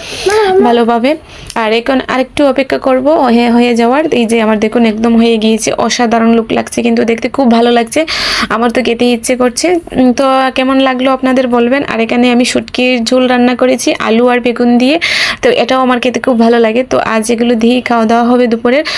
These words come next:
তো আপনারা অবশ্যই আমাকে জানাবেন কমেন্ট করে কেমন লাগলো। আর এদিকে রান্নাবান্নার শেষে কিন্তু নিয়ে এসেছি আমি এই যে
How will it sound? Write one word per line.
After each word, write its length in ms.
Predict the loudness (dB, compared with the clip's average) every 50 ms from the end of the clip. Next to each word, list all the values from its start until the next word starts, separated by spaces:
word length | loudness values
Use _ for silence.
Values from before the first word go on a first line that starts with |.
| -8 -6 -2
তো 80 | -2 -2
আপনারা 340 | -2 0 -2 0 0 0 0
অবশ্যই 280 | 0 0 -2 0 0
আমাকে 200 | 0 0 0 0
জানাবেন 400 | 0 0 0 0 0 2 0 0
কমেন্ট 320 | 0 0 0 0 0 0 -2
করে 260 | 0 0 0 0 0
কেমন 280 | 0 0 0 2 2
লাগলো। 400 | 2 2 0 0 0 0 -2 -2 -2 -6 -14 -20 -20 -20 -20 -20 -20 -20 -20 -20 -18 -18 -12 -6 -4
আর 160 | -2 0 2
এদিকে 340 | 2 2 0 0 0 0 -2 -2 -2 -4 -2
রান্নাবান্নার 440 | 0 0 2 2 2 2 0 0 0
শেষে 320 | 0 0 0 0 0 0
কিন্তু 320 | 0 0 0 0 0 0 2
নিয়ে 260 | 2 2 2 2 2
এসেছি 340 | 0 0 -2 -2 0 0 0
আমি 180 | 2 2 2
এই 100 | 2 0
যে 180 | 0 -2 -2